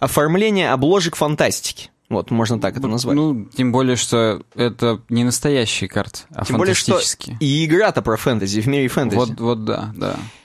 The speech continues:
Speaker 1: Но теперь, смотри-ка, они сделали, пос-, покажи людям,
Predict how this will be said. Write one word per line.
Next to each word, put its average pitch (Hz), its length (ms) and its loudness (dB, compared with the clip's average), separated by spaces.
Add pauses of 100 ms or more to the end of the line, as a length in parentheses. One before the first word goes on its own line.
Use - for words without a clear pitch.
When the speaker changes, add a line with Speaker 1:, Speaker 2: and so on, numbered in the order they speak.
Speaker 1:
Но 131 140 2
теперь, 208 480 -2
смотри-ка, 117 600 -2
они 123 220 0
сделали, 135 520 0
пос-, - 220 -4
покажи 135 480 0
людям, 127 420 -2